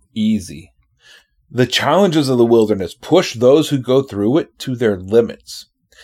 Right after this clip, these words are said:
And then when we fail the initial tests of the wilderness, as we all do, with the exception of Yeshua, there is a time of rest, and then the test comes back again. The second time around, these tests, they hit with greater intensity.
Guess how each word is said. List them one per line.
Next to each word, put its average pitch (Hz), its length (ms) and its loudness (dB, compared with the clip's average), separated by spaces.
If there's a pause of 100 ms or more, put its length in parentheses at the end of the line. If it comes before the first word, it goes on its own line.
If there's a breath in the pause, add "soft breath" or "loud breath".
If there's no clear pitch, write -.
(120)
And 120 220 -2
then 160 300 4
when 147 140 4
we 143 120 6
fail 139 480 4
the 120 180 -2
initial 120 380 -4
tests 160 380 -4
of 127 80 -6
the 123 80 0
wilderness, 117 560 -4
as 139 340 0
we 170 180 -4
all 165 280 2
do, 104 340 -4
with 107 240 -8
the 104 100 -10
exception 104 440 -2
of 87 60 -12
Yeshua, 104 520 -8 (640 soft breath)
there 113 180 6
is 117 80 4
a 120 80 -2
time 117 240 -2
of 104 140 2
rest, - 540 0 (360 soft breath)
and 113 220 -4
then 135 340 0 (180)
the - 100 -10
test - 540 -8
comes 107 440 -4
back 92 440 -10
again. - 500 -16 (1040 soft breath)
The 135 80 -2
second 160 340 2
time 156 220 4
around, 143 380 4
these 139 220 0
tests, 139 380 0
they 120 160 -2
hit 123 320 0
with 131 240 -4
greater 117 420 0
intensity. 101 760 -6